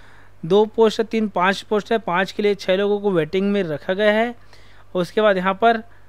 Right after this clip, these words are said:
अलग से दस लोग। तो दोस्तों, एक के पीछे दो लोग को प्रतीक्षा सूची में रखा गया है। जैसे आप देख सकते हैं, यहाँ पर तीन लोग हैं, लेकिन यहाँ पाँच लोगों को लिखा गया है और यहाँ पर एक को अनु-, रखा गया है प्रतीक्षा सूची में। चयन सूची यहाँ पर है, प्रतीक्षा सूची इस प्रकार से आप देख सकते हो, चयन सूची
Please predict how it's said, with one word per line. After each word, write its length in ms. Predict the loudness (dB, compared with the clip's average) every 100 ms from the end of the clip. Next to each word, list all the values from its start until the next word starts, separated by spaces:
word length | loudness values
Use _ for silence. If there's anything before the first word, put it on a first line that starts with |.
| -20 -20 -20 -10
अलग 220 | -2 0 0
से 320 | 2 2 2 -6 2
दस 180 | 2 2
लोग। 160 | -4
तो 80 | -4
दोस्तों, 340 | -2 0 2 0 0
एक 180 | 2 2
के 100 | 2
पीछे 240 | -6 -2 2
दो 180 | 4
लोग 220 | 4 4 4
को 280 | 4 4
प्रतीक्षा 520 | 2 -4 -6 -6 -2 -2
सूची 300 | -2 -6 -4
में 140 | 0
रखा 240 | 0 0
गया 140 | -2 -4
है। 60 | -10 -18 -20 -4
जैसे 240 | -2 0
आप 60 | 0
देख 180 | 0 -4
सकते 200 | -2 2
हैं, 60 |
यहाँ 80 | 2
पर 60 | 0
तीन 260 | -4 -2 0
लोग 200 | 0 0
हैं, 80 |
लेकिन 180 | -2 -2
यहाँ 160 | -4 -4
पाँच 220 | -6 -4 0
लोगों 180 | 0 0
को 140 | -2
लिखा 280 | -4 -4 -2
गया 160 | -2
है 60 | -2
और 120 | -2
यहाँ 180 | -4 -4
पर 100 | -4
एक 120 | -4 -4
को 180 | -4 -4 -8 -20 -20 -12 -6
अनु-, 460 | -4 -6 -12 -6
रखा 180 | -4 -2
गया 140 | -2 -2
है 60 |
प्रतीक्षा 500 | -4 -8 -8 -6 -4
सूची 360 | -4 -6 -8 -8
में। 200 | -8 -12 -18 -20 -20 -20 -20 -12 -2
चयन 240 | 0 0
सूची 300 | -2 -4 0
यहाँ 200 | 0 0
पर 140 | 2
है, 80 | 2
प्रतीक्षा 440 | 0 -4 -4 -6 -6
सूची 240 | -4 -6
इस 100 | -4
प्रकार 260 | -2 2 2
से 60 |
आप 80 | 2
देख 280 | -2 -2 -2
सकते 260 | -4 0
हो, 120 | 0 0
चयन 280 | 0 -2
सूची 280 | -2 -8 -10